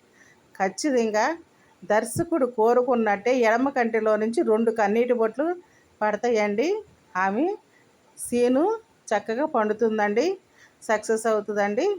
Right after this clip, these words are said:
అప్పుడు అతనికి ఎంతో ఆనందమయ్యి, "ఆ, గురువుగారు, నేను బాగానే చేశానా?" అంటే, "బాగా చేసావమ్మా" అంటే అతని కాళ్ళకు మొక్కుకుంటుందండి. కాళ్ళకు నమస్కారం పెట్టుకున్న సమయంలో స్టిల్ సత్యం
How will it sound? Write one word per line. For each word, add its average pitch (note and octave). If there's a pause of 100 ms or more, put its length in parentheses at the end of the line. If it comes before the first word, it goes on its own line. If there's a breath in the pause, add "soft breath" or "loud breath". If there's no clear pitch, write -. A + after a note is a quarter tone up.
(200)
అప్పుడు G#3+ (100)
అతనికి A3
ఎంతో G#3+
ఆనందమయ్యి, A3+ (800 soft breath)
"ఆ, G#3+ (400)
గురువుగారు, C4
నేను C#4+
బాగానే A3+
చేశానా?" A3+
అంటే, A#3
"బాగా G#3+
చేసావమ్మా" A3
అంటే A#3
అతని G#3+
కాళ్ళకు G3
మొక్కుకుంటుందండి. G3 (500 soft breath)
కాళ్ళకు G#3+
నమస్కారం A#3
పెట్టుకున్న A3+
సమయంలో A#3+
స్టిల్ B3
సత్యం C4